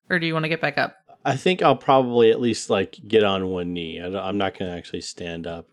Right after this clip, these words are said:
Speaker 2: 'cause I'm gonna, I need to at least be able to cast around everybody.
Speaker 1: Well, if you, if you get up, you'd be able to, like, if you use half your movement to kinda angle your body, you'd be able to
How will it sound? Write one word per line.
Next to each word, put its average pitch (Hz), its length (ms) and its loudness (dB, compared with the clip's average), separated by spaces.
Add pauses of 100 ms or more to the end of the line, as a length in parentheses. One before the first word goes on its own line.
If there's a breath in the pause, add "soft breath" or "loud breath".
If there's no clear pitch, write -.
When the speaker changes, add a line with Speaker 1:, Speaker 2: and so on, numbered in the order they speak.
Speaker 2:
'cause 104 160 0
I'm 110 180 4
gonna, 127 180 2
I 131 120 -2
need 127 220 2
to 107 220 4
at 110 120 -2
least 110 220 -4
be 117 40 -2
able 104 120 2
to 95 80 -12
cast - 520 -6 (540 soft breath)
around 98 640 -2
everybody. 87 760 -4 (100)
Speaker 1:
Well, 226 120 4
if 214 180 2
you, 208 200 0 (180)
if 226 160 -2
you 226 100 0
get 208 240 2
up, 156 300 2
you'd 156 200 -4
be 147 200 0
able 139 160 -2
to, 131 300 -2
like, 185 200 0
if 180 140 -2
you 175 240 0 (320)
use 185 300 2
half 156 200 2
your 151 80 0
movement 147 480 -4
to 147 60 -6
kinda 147 240 -2
angle 143 280 -2
your 143 140 -4
body, 135 300 -2
you'd 131 180 -8
be - 100 -10
able - 180 -10
to - 340 -10